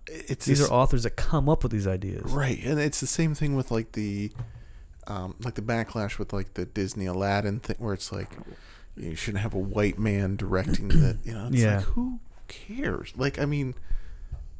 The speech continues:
Speaker 1: i-, it's, it's, it's, it's fiction. It is fiction. It's
Speaker 2: It's a big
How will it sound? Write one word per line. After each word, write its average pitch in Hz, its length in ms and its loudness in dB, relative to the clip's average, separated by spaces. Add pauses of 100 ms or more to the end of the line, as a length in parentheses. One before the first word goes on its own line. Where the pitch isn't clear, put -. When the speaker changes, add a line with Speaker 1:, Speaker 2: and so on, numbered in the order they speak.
(580)
Speaker 1:
i-, - 60 -18
it's, 180 540 2
it's, 147 320 -2
it's, - 340 -6 (360)
it's - 200 -8
fiction. - 540 -6 (420)
It 139 140 0
is 123 160 -2
fiction. - 460 -6 (240)
It's - 420 -8
Speaker 2:
It's - 0 -
a - 20 -2
big - 80 -4